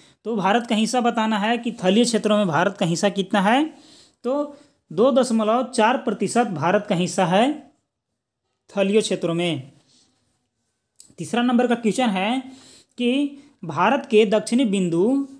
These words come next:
जिसे खाली स्थान कहते हैं, दो हज़ार चार में सुनामी के बाद जलमग्न हो गया था, तो कौन सा जगह है?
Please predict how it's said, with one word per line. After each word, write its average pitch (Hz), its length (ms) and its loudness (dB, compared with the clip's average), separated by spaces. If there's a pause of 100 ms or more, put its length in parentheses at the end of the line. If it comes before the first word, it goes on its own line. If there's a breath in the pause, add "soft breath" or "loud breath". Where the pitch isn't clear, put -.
जिसे 226 580 2
खाली 233 300 4
स्थान 226 280 -2
कहते 214 300 -2
हैं, 202 540 -2 (280 loud breath)
दो 190 120 0
हज़ार 202 200 0
चार 240 340 0
में 226 200 0
सुनामी 208 500 0
के 220 160 -2
बाद 175 540 -2 (300 loud breath)
जलमग्न 208 460 2
हो 190 220 0
गया 175 220 -2
था, 170 460 0 (400 soft breath)
तो 240 220 -4
कौन 247 360 2
सा 226 160 2
जगह 180 280 2
है? 165 520 -4